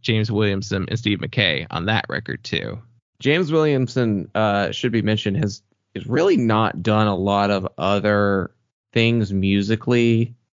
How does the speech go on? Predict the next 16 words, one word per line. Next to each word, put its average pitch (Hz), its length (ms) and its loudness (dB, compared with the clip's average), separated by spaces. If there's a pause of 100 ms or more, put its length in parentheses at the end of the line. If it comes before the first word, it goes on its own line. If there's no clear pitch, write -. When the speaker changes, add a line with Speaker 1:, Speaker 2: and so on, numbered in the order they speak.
(160)
Speaker 2:
contributing 104 680 2
to 95 440 2
some 92 200 -2
other 92 180 2
stuff 90 260 -2
with 87 100 -2
Iggy 82 280 0
Pop. 95 460 0 (360)
Um, 85 600 0 (1200)
this 110 120 -6
is 107 140 2
a 101 80 0
funny 95 280 0
story. 87 380 0
In 101 200 0
Wales, 113 480 4